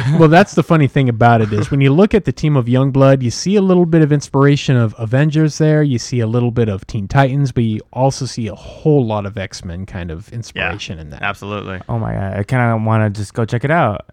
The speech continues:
Speaker 3: <laughs>
Speaker 1: Oh,
Speaker 2: <laughs> You
Speaker 1: yeah,
Speaker 2: should
Speaker 1: yeah.
Speaker 2: look it up. It's
Speaker 1: Go,
Speaker 2: actually really cool.
Speaker 1: the, the,
Speaker 3: Yeah.
Speaker 1: the, the trade paperbacks and the, and the, and the hardcover collections, I would, I would go out and get them right now, dudes. N-, I mean, they're just amazing.
Speaker 2: Yeah,
Speaker 1: Some
Speaker 2: they were going for pretty good m-, amount of money. I was looking on
Speaker 1: Oh,
Speaker 2: eBay.
Speaker 1: yeah, they're,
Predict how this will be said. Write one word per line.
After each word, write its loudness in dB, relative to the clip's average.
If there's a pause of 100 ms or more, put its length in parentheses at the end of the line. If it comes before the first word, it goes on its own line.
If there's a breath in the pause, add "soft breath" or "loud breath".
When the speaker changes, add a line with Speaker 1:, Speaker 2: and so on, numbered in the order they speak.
Speaker 3:
<laughs> 2
Speaker 1:
Oh, 8
Speaker 2:
<laughs> 8
You 6
Speaker 1:
yeah, 0
Speaker 2:
should -8
Speaker 1:
yeah. -4
Speaker 2:
look -6
it -6
up. -2
It's -12
Speaker 1:
Go, 2
Speaker 2:
actually -4
really -8
cool. -4
Speaker 1:
the, 2
the, -4
Speaker 3:
Yeah. -4
Speaker 1:
the, -10 (100)
the -2
trade 0
paperbacks 2
and -2
the, -2
and -4
the, -4
and -6
the -4
hardcover -2
collections, -6
I -4
would, -6 (120)
I -8
would -8 (140)
go -2
out -2
and -8
get -12
them -12
right -12
now, -18 (100)
dudes. -20 (200)
N-, -8
I -6
mean, -2
they're -2
just -10
amazing. -20
Speaker 2:
Yeah, -4
Speaker 1:
Some 0
Speaker 2:
they -2
were -6
going -6
for -10
pretty -8
good -10
m-, -16 (100)
amount -6
of -10
money. -6
I -6
was -10
looking -12
on -8
Speaker 1:
Oh, 0
Speaker 2:
eBay. 0
Speaker 1:
yeah, -2
they're, -4